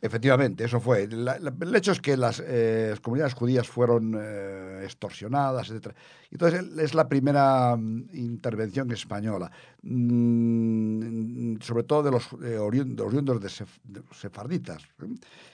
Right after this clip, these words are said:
Que fueron los que empezaron a sufrir estas extorsiones, fueron detenidos, fueron metidos en las cárceles. Y entonces el embajador José Castaño,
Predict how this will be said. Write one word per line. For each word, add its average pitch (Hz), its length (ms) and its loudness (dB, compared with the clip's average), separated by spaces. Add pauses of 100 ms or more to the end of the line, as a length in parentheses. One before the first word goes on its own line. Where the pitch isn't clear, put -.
(100)
Que 101 100 -10
fueron 131 640 4
los 110 200 -2
que 104 360 -2
empezaron 117 580 -2
a 107 80 -6
sufrir 113 280 -6
estas 101 260 -12
extorsiones, 123 680 -2
fueron 107 320 -10
detenidos, 127 680 -2 (360)
fueron 120 160 0
metidos 107 240 -6
en 110 60 -6
las 104 120 -8
cárceles. 127 460 -2 (260)
Y - 80 -6
entonces 160 240 -2
el 151 60 2
embajador 131 420 2
José 117 320 -6
Castaño, 104 680 -6